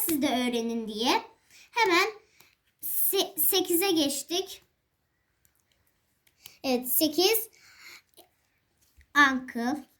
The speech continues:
Arkadaşlar eğer unuttuğunuz yani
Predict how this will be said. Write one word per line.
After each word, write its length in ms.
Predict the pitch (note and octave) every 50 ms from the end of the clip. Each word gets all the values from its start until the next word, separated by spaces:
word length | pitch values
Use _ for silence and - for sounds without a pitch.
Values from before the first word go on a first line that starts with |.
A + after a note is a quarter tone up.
| _ _ _ _ _ _ _ _ _ _ _ -
Arkadaşlar 760 | D#4+ E4+ F#4+ F#4 A#4+ A#4 A#4 A4+ A4+ A4 - F4+ C#4+ C4 B3+
eğer 300 | - F4 G4 G#4 G#4 -
unuttuğunuz 840 | - F#4+ F#4 G4 F4+ - - - F#4+ G#4 G#4 G#4 F#4+ F4 E4 F4 F4 - - _ _ _
yani 680 | - C#4 D4 D4 D4 D4 D4 D#4 D#4 D#4 D4+ D4+ -